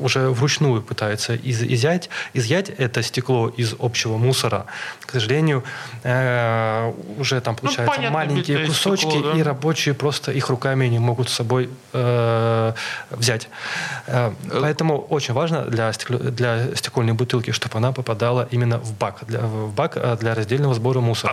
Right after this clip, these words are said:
Speaker 2: Отлично. Я нашёл, э, бак. Значит, он будет у меня,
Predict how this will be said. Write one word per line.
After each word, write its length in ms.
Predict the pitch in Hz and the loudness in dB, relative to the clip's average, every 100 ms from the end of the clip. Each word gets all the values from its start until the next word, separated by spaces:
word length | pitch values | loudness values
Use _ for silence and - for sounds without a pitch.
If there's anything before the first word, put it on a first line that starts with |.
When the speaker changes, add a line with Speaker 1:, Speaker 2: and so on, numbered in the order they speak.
| - | -2
Speaker 2:
Отлично. 380 | 185 160 127 101 | 0 0 0 0
Я 320 | 104 151 208 - | 0 0 -2 -2
нашёл, 640 | 131 123 - 165 131 95 92 | -4 -4 -2 0 0 -2 0
э, 480 | 101 92 95 107 | 2 2 2 2
бак. 380 | 107 190 247 - 139 | 0 0 -2 -6 -4
Значит, 380 | 151 156 147 | -4 -2 -2
он 140 | 175 143 | -2 0
будет 320 | 151 123 120 | 0 -2 -2
у 40 | |
меня, 640 | 123 123 120 117 104 95 | -2 0 2 2 2 0